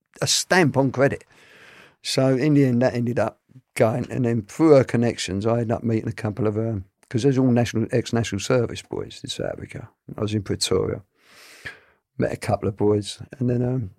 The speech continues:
ended up, uh, the guy he was working with was a Jewish guy. He was a Jewish guy, and, um, and they were, they were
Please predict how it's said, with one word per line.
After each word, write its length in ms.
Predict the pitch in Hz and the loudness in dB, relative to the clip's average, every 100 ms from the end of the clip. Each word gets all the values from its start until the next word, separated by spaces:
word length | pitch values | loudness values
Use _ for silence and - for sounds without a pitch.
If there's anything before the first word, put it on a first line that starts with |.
| - _ _ _ _ - - | -20 _ _ _ _ -20 -2
ended 240 | 123 127 110 | 2 4 4
up, 260 | 101 - | 0 -2
uh, 200 | 113 110 92 - _ _ _ _ _ _ 117 | -2 0 -4 -10 _ _ _ _ _ _ -6
the 100 | 113 | 2
guy 260 | 127 117 | 4 4
he 60 | 110 | 4
was 180 | 104 87 | 2 4
working 360 | 117 107 - 90 | 4 4 -2 -4
with 160 | 95 | -4
was 140 | 101 98 | -4 -6
a 80 | |
Jewish 400 | 95 131 120 - | -2 0 0 -2
guy. 160 | - - - _ _ 147 - - | -8 -10 -12 _ _ -20 -18 -8
He 60 | - | -6
was 100 | 123 | -4
a 60 | |
Jewish 340 | - 95 92 87 | -2 -2 0 -2
guy, 280 | 98 98 98 | -2 0 -2
and, 240 | 113 120 | -2 -4
um, 340 | 104 101 101 - _ _ _ _ _ | -6 -8 -10 -14 _ _ _ _ _
and 300 | 123 98 92 | -8 -4 -4
they 80 | 95 | -4
were, 160 | 92 95 - | -6 -6 -10
they 120 | 80 | -10
were 200 | - | -10